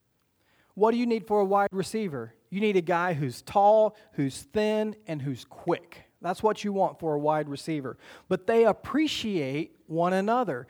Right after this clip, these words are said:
So here you have this lineman who's, uh, have, you guys have seen professional football players up close. They make Clint look like a dwarf. These guys are huge, and Clint's a big guy, but, I, I mean, these, these guys are absolutely huge. So you have these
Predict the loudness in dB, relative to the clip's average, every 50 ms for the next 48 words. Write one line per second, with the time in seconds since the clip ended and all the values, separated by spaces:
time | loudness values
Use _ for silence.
0 | -18 -20 -12 -6 -2 -2 0 0 0 -2 -2 -2 -2 -2 -2 0 -2 -2 0 -2
1 | -2 -2 -2 -2 0 2 2 2 2 0 0 -2 -2 -2 -4 -4 -6 -8 -12 -20
2 | -20 -20 _ _ _ _ _ _ _ _ _ _ -6 -2 -2 0 0 -2 -4 -6
3 | -6 -4 -4 -4 -6 -8 -8 -8 -6 -6 -4 0 2 2 2 0 -2 -6 -8 -6
4 | -6 -6 -6 -8 -8 -8 -6 -6 -6 -6 -8 -10 -8 -8 -10 -8 -6 -6 -8 -6
5 | -6 -6 -4 -4 -4 -6 -8 -8 -6 -6 -6 -4 -2 -2 -2 -2 -2 -4 -6 -8
6 | -6 -6 -6 -4 -4 -4 -4 -2 -2 -4 -4 -4 -6 -6 -6 -4 -4 -4 -4 -4
7 | -4 -4 -6 -6 -6 -6 -6 -4 -4 -6 -8 -10 -12 -12 -12 -12 -12 -14 -14 -12
8 | -10 -6 -2 -2 0 0 0 -2 -2 -2 0 0 0 0 0 -2 -4 -2 -2 -4
9 | -4 0 2 2 4 4 4 2 0 -2 -4 -6 -8 -4 -4 -2 -2 -2 -2 -2
10 | -2 -4 -6 -8 -6 -6 -6 -4 -4 -4 -4 -4 -4 -4 -6 -6 -8 -8 -6 -6
11 | -8 -8 -8 -8 -8 -6 -6 -6 -6 -8 -10 -12 -10 -10 -8 -6 -6 -6 -8 -8
12 | -12 -20 -20 -20 -20 -20 -20 -20 -14 -6 -4 -2 0 2 2 2 0 -2 -2 -2
13 | -4 -4 -4 -4